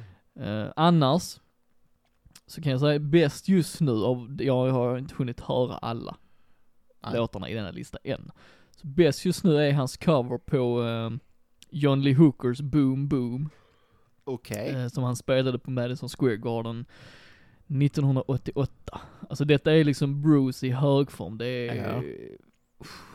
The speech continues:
Speaker 1: fantastiskt bra. Jag älskar John Lee Hookers original.
Speaker 2: Ja.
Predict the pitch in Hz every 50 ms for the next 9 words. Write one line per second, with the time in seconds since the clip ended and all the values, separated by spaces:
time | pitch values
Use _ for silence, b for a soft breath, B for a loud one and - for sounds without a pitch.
0 | - - - - 123 135 - - 139 117 - 127 - 135 110 131 139 117 - -
1 | - - 143 156 180 180 - - - 110 110 92 92 135 131 131 135 139 131 160
2 | 143 - - - 113 110 113 - - - - _ _ - 135 135 127 131 123 123
3 | 117 120 120 120 143 170 - b b b b 123 120 - - 113 139